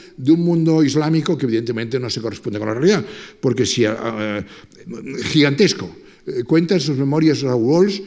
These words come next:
que en la gran plaza delante del Palacio del Califa no, mm, no cabían tres mil figurantes. Eh, eh, era, hacía falta llenarlo con más de tres mil figurantes. Y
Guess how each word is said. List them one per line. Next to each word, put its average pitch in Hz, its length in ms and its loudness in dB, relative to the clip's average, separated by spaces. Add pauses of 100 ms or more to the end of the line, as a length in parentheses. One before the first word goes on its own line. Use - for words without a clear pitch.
(360)
que 127 840 2
en 127 60 -4
la 117 120 -6
gran 151 220 -2
plaza 151 320 -2
delante 139 320 0
del 117 180 0
Palacio 139 320 -2
del 123 80 0
Califa 165 480 -2 (400)
no, 151 320 -2
mm, 117 1300 -8
no 165 140 0
cabían 160 360 2
tres 131 200 -2
mil 147 160 0 (340)
figurantes. 104 560 -4
Eh, - 80 -20
eh, 123 400 -4
era, 156 260 -2 (300)
hacía 131 240 -2
falta 151 260 -2
llenarlo 135 320 -2
con 123 120 -6
más 131 120 -4
de 139 100 -2
tres 113 180 -6
mil 123 100 -2
figurantes. - 640 -12 (600)
Y 151 200 -2